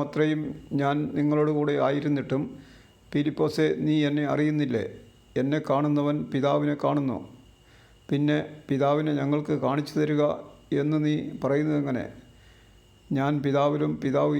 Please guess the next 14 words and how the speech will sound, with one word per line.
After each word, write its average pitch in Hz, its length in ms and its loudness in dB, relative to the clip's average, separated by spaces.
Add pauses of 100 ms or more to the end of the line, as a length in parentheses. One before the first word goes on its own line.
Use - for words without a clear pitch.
എന്നിലുമാണെന്ന് 147 720 0
നീ 143 80 0 (100)
വിശ്വസിക്കുന്നില്ലേ? 143 720 -2 (800)
ഞാൻ 135 160 2 (240)
നിങ്ങളോട് 147 420 2
പറയുന്ന 147 360 2
വാക്കുകൾ 143 400 0 (180)
സ്വമേധയാ 147 580 2
പറയുന്നതല്ല. 143 560 0 (640)
പ്രത്യുത 147 440 0 (520)
എന്നിൽ 151 300 2
വസിക്കുന്ന 151 440 0 (100)
പിതാവ് 143 400 2 (260)
തൻ്റെ 143 260 2